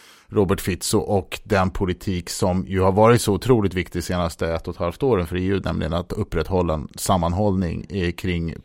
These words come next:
den förda politiken, alltså sanktionerna mot Ryssland och stödet till Ukraina. Det är många som då har liksom farhågor om att Fico signalerar en ganska annorlunda inriktning. Hur, som,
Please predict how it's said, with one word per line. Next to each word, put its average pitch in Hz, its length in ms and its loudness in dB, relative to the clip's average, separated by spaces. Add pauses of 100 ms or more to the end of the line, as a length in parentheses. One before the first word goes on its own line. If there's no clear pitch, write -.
den 90 120 0
förda 85 260 2
politiken, 80 640 -4
alltså 78 200 -4
sanktionerna 98 680 -2
mot 95 160 -4
Ryssland 98 480 -2
och - 100 -8
stödet 92 360 -2
till 87 120 -6
Ukraina. 87 460 -4 (760)
Det 131 60 2
är 135 40 6
många 131 280 8
som 110 200 4
då 104 120 8
har 101 160 6
liksom 98 260 2
farhågor 104 840 6
om 90 160 4
att 90 200 0
Fico 113 640 4
signalerar 87 720 2
en 85 220 -2
ganska 87 480 0
annorlunda 104 640 2
inriktning. 90 720 -4
Hur, 104 400 0
som, 104 340 -2